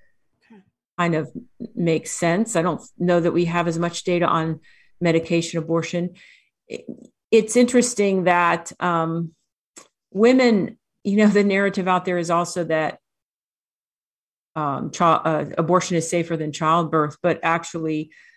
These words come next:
Speaker 2: um, the truth is that women are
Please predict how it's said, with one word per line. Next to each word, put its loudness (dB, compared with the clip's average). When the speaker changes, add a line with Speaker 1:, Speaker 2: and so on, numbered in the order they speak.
Speaker 2:
um, -2
the -4
truth -2
is -4
that -4
women -2
are -2